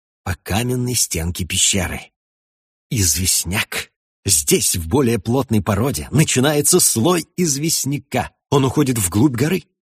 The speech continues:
И смотри, вот здесь видны следы инструментов. Не всё в этой пещере имеет природное происхождение». Теперь и все мы разделяли воодушевление нашего учёного друга. «А есть у кого-нибудь спички? Надо бы взглянуть туда, где темно»,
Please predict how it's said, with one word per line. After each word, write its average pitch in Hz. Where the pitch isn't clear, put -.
И 101
смотри, -
вот 98
здесь 113
видны 139
следы 143
инструментов. 190
Не 123
всё 143
в 147
этой 160
пещере 143
имеет 123
природное 120
происхождение». 113
Теперь 101
и 156
все -
мы 208
разделяли 127
воодушевление 117
нашего 117
учёного 117
друга. 113
«А 113
есть 107
у 175
кого-нибудь 156
спички? -
Надо 107
бы 123
взглянуть 117
туда, 135
где 98
темно», 185